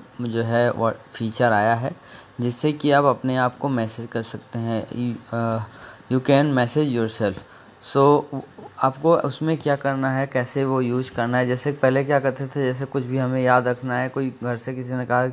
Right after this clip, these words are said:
कि सब्ज़ी लाना है या कुछ भी लाना है, तो हम क्या करते थे, उसको जो है किसी दूसरे के फ्रेंड पे या किसी पे जो है हम उसको WhatsApp कर देते थे और बाद में उससे देख लेते थे, कोई भी लिस्ट हुई तो वो देख लेते थे। अब आपको WhatsApp में एक फीचर मिलेगा जिससे कि आप अपने आप को ही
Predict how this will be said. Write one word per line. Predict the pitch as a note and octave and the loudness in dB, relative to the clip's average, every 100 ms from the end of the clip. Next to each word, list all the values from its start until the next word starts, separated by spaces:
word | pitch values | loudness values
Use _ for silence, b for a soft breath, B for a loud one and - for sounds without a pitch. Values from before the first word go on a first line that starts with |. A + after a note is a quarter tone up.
| B2+ B B B - | -6 B B B -6
कि | |
सब्ज़ी | A#2+ A#2 A2+ B2+ | -2 -2 0 0
लाना | A#2+ A#2 A#2+ | 0 0 0
है | A#2+ B2 | 0 0
या | |
कुछ | B2 B2 A2+ | 0 -4 -4
भी | B2+ | 0
लाना | B2+ A2+ A#2+ | 2 2 2
है, | |
तो | B2+ | 2
हम | B2 | 0
क्या | B2 B2+ | 0 0
करते | B2+ - C3 | 0 0 -2
थे, | C3 D#3 | 0 -2
उसको | - B2+ - - C#3+ | -2 -6 -4 -2 0
जो | A#2+ | 0
है | A#2+ F3 G#3+ B B - | 0 -2 -4 B B -8
किसी | C3 - D3 | -6 -4 -2
दूसरे | C3+ B2+ C#3+ | 0 0 0
के | C#3 | 0
फ्रेंड | C#3 - B2+ C3 C3+ | 0 0 2 2 0
पे | B2+ B2+ B2+ | 2 4 4
या | B2+ | 2
किसी | B2 A#2+ C3+ | 0 -4 -2
पे | - B2 | 0 0
जो | A#2 | 2
है | A#2 C3 C3 B B _ | 0 -2 -6 B B _
हम | A#2 B2+ | -2 -2
उसको | C3 - - A#2 - C3 A#2+ | -2 -6 -10 -6 0 4 4
WhatsApp | - C#3 C#3 | 2 -6 2
कर | B2 | 2
देते | A#2 A#2+ A#2+ C3 | 2 -2 -4 -6
थे | D#3+ F3 | -4 -6
और | - - A#2 A#2+ | -4 -2 0 0
बाद | A#2 A2+ A2+ | 2 2 2
में | C3 | -2
उससे | A#2+ - D3 | -2 -4 -8
देख | D3+ B2 A2+ | -4 -2 -2
लेते | G#2+ G#2+ G2 | -4 -4 -8
थे, | - G2+ B B B | -8 -12 B B B
कोई | - C#3 | 0 2
भी | C3 | 4
लिस्ट | B2+ B2+ B2+ - | 6 4 2 -2
हुई | C#3+ | 0
तो | D3 | 2
वो | B2 | 2
देख | A2+ G#2+ | 2 0
लेते | G#2 A2 | -6 -4
थे। | A#2+ | 2
अब | C3 C#3 | 4 6
आपको | C3+ C3+ C#3 C3+ A#2+ | 4 2 0 2 0
WhatsApp | - B2+ | -2 -6
में | C3 | -6
एक | C3 | -6
फीचर | - A#2+ C#3 | -6 -8 -4
मिलेगा | C3+ B2 C3 | -4 -2 -2
जिससे | C3 B2 - B2+ | -4 -4 -6 -4
कि | C#3 | 2
आप | C#3+ C3+ | 4 4
अपने | B2 B2+ | 2 0
आप | B2 A#2 A#2+ | 0 -2 -2
को | A#2+ | -4
ही | C#3 | -4